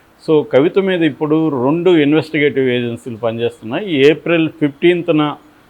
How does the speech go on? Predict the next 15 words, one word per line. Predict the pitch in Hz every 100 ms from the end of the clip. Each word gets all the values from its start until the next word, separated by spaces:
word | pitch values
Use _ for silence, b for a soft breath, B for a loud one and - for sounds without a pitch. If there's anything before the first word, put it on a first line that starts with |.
| _ 123
ఈడీ | 156 220
కవితను | - 139 123 139 127
అరెస్ట్ | 120 - 135
చేసింది, | 117 139 117 185
మనం | 127 120 113 123
చూసాం. | 107 147 170
దాదాపు | 127 123 123 104
పది | 117 120
రోజులు | 127 120
కస్టడీలో | 120 - 127 120
పెట్టుకున్నది. | 110 113 - 113 151
తర్వాత | 202 135 120 120 117 113 107 - -
ఈడీ | 123 127 127 120
విషయంలో | 113 - 113 156 -
కోర్టుకి, | 120 120 - 107 - 104